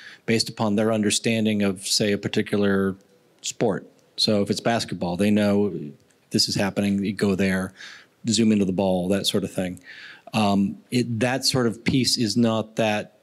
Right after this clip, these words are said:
difficult. I don't think you're gonna get the finesse that you're gonna get from a human creative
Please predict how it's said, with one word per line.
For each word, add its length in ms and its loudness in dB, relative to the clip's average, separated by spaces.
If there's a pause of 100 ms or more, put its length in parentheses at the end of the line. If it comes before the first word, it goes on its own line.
(440)
difficult. 760 0 (560)
I 100 2
don't 280 0
think 260 0
you're 120 4
gonna 180 2
get 200 -2
the 60 -6
finesse 600 2
that 140 -4
you're 120 2
gonna 160 4
get 280 -2
from 680 0
a 140 2
human 360 2
creative 600 0